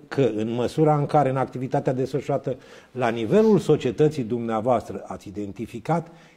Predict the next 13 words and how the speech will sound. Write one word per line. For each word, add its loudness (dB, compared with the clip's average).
instrumente 4
de 6
garantare 4
emise 0
sau, 2
emise 4
de 4
sau 0
în -4
numele 4
societății -6
aba -4
Pay, -6